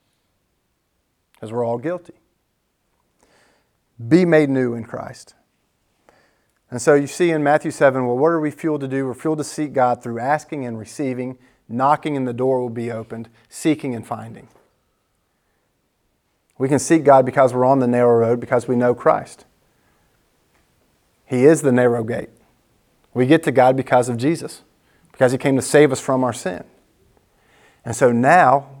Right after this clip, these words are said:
looking at the Sermon on the Mount, we see we are set free. I didn't meet the standard, but Jesus did. And Jesus gives me his righteousness, and he paid for my sin.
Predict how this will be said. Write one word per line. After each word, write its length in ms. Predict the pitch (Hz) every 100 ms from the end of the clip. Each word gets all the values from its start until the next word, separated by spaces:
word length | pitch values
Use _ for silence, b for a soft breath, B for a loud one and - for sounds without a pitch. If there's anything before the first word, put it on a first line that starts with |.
| - -
looking 260 | 131 135
at 80 | 127
the 80 | 123
Sermon 300 | - 135 127
on 80 | 120
the 80 | 113
Mount, 320 | 117 120 -
we 120 | 120
see 180 | - 135
we 140 | 123
are 80 | 123
set 340 | 120 135 120 -
free. 360 | - 170 - _ _ _ _ _ _ _ _ _ _ _ _ _ -
I 140 | 139
didn't 200 | 160 139
meet 160 | 143 139
the 60 |
standard, 380 | 117 139 127 123
but 140 | 113
Jesus 320 | 113 135 131 131
did. 300 | 120 127 113 _ _ _ _ b b b
And 100 | 113
Jesus 280 | 123 131 117
gives 220 | 156 156
me 120 | 160
his 180 | 139 120
righteousness, 600 | 127 135 127 120 127 120
and 80 | 117
he 120 | 127
paid 260 | - 127 120
for 80 | 120
my 140 | 113
sin. 320 | 113 117 -